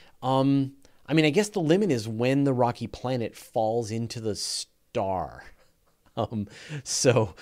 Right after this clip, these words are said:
that's the limit, is that's how hot. The, the moment your rocky planet is consumed by the star was the hottest the rocky planet can get.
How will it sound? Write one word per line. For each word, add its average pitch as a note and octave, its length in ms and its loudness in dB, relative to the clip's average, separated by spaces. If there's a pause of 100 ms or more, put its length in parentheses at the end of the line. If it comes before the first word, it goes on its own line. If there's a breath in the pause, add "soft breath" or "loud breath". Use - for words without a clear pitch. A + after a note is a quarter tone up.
(160 loud breath)
that's - 280 4
the C#3 80 0
limit, A2+ 380 -2
is F2 120 -8
that's - 240 -4
how G#2+ 120 -2
hot. F2+ 320 -4
The, G2+ 100 -14
the G2+ 160 -6
moment D3+ 640 2
your A2 460 -2
rocky A#2+ 400 -2
planet A2+ 400 -4
is G2 100 -6
consumed A#2+ 460 -8
by A2+ 120 -4
the G#2+ 60 -6
star F#2+ 340 -2
was F#2 180 -8
the D#2+ 80 -12
hottest - 560 -6
the G2+ 80 -6
rocky F#2+ 280 -4
planet F2 340 -12
can F#2 140 -12
get. F2+ 240 -4